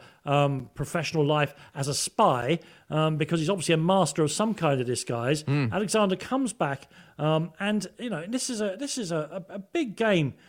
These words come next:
Speaker 1: against Leeds. Fulham need to get something out of that game at Elland Road in order to, um, you know, cement, uh, a, a promotion challenge that's in danger of fizzling out. Maybe more about that later.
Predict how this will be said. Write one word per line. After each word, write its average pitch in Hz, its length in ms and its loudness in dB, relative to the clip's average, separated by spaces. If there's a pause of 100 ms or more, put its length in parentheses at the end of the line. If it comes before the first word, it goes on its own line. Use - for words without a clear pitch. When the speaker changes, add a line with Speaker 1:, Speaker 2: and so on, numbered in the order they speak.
(140)
Speaker 1:
against 147 460 0
Leeds. 143 240 -2
Fulham 226 440 2
need 214 280 2
to - 80 -12
get 190 180 -2
something 170 320 -2
out 170 160 0
of 143 60 -4
that - 80 -16
game 165 200 4
at 151 80 -2
Elland 151 280 2
Road 147 260 4 (300)
in 151 160 2
order 170 440 6 (280)
to, 156 400 4 (240)
um, 156 320 -2
you 190 80 -6
know, 147 140 -6 (340)
cement, 214 580 0 (160)
uh, 165 280 0 (420)
a, 165 180 -10
a 175 100 -6
promotion 185 500 -2
challenge 185 320 0
that's 156 220 -2
in 170 120 -2
danger 196 580 2
of 127 80 0
fizzling 156 560 0
out. 147 260 0
Maybe 165 240 -4
more 170 160 0
about 147 240 -2
that 156 200 -6 (360)
later. 156 560 0